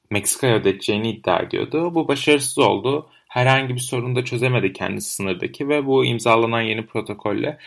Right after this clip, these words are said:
sınırdaki sorunları arttırdı diyebiliriz. Biden ne yaptı? Biden de aslında şu ana kadar pek bir şey yaptığı söylenemez. Yani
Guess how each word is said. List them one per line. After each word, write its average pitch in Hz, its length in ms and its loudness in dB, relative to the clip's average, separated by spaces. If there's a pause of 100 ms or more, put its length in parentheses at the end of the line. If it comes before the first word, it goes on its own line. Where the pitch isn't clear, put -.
(140)
sınırdaki 107 520 -2
sorunları 107 480 0
arttırdı 120 520 0
diyebiliriz. 113 640 -2 (420)
Biden 131 420 6
ne 107 60 2
yaptı? 101 360 0
Biden 139 380 2
de 135 40 4
aslında 113 380 2
şu 120 200 -4
ana 113 220 0
kadar 104 400 -2
pek 127 220 -8
bir - 40 -6
şey 113 180 0
yaptığı 104 340 0
söylenemez. 117 680 0
Yani 95 320 -2